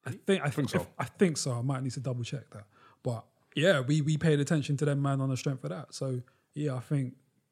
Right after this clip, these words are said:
Speaker 1: the more of an elder statesman you become, then yeah, you, you do evolve into that gatekeeper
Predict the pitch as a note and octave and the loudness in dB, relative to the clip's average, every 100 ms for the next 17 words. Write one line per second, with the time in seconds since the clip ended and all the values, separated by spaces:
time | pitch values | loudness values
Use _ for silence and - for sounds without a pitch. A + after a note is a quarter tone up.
0 | - B2+ E3+ D#3+ D#3+ D#3 D3 - D3+ C3+ | -8 2 4 4 4 2 2 2 0 0
1 | - C#3 C3 B2 D#3 C3+ C3 - _ _ | -2 0 0 -2 0 0 -2 -8 _ _
2 | _ _ _ _ _ - A#2+ A#2+ C3+ C3 | _ _ _ _ _ -10 -8 -4 -2 -2
3 | B2+ B2 A#2+ - C#3 D3 C#3 C#3 C3 C#3+ | -2 -4 -6 -8 -2 0 0 -2 0 2
4 | C3+ B2+ A#2+ B2 B2+ - - _ _ _ | 2 0 -2 -2 -4 -6 -18 _ _ _
5 | _ C3 B2+ - C3 G#2+ A#2 | _ -4 -4 -6 -6 -4 -6